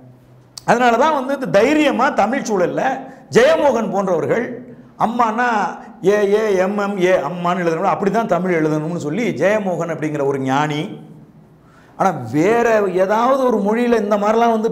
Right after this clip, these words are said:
பேசியிருந்தான்னா அவனெல்லாம் ரோட்ல விட்டு செருப்பால அடிச்சிருப்பாங்கங்க. வேற ஏதாவது ஒரு மொழியில போய் பேசியிருந்தா, தமிழை எல்லாத்தையும் சொரிய கொடுத்துட்டு ரோசமானமே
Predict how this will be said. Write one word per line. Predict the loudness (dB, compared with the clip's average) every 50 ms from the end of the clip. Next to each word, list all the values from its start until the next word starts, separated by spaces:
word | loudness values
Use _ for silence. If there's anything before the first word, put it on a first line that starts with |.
| 2 4
பேசியிருந்தான்னா | 4 4 4 4 0 0 0 0 0 0 0
அவனெல்லாம் | 2 2 2 2 2 2 2 4
ரோட்ல | 4 4 4 4 2 0 0 0
விட்டு | 0 -2 -4 -4 -4 -8 -12 -4 2
செருப்பால | 4 4 4 4 2 2 2 2 4 2 2
அடிச்சிருப்பாங்கங்க. | 0 -2 -2 -2 -2 -2 -2 -4 -4 -6 -8 -8 -10 -12 -14 -18 -20 -20 -20 -20 -20 -20 -20 -20 -20 -20 -20 -20 -20 -20 -12 -2
வேற | 2 4 4 4 4 4 4 4
ஏதாவது | 6 6 4 4 4 4 2 2
ஒரு | 2 2
மொழியில | 0 0 0 0 0 0
போய் | 0 0
பேசியிருந்தா, | 0 -2 -2 -2 -4 -4 -4 -2 0
தமிழை | 0 0 0 0 0 -2 -2 -4 -4
எல்லாத்தையும் | -4 -2 -2 -2 0 0 0 0 -2 -2 -4 -6 -6 -6 -2 0
சொரிய | 0 2 2 2 0 0 -2
கொடுத்துட்டு | -4 -6 -6 -4 -4 -4 -6 -6 -10 -10 -4 0 2
ரோசமானமே | 4 4 4 2 2 2 2 2 0 0 0 0 0 0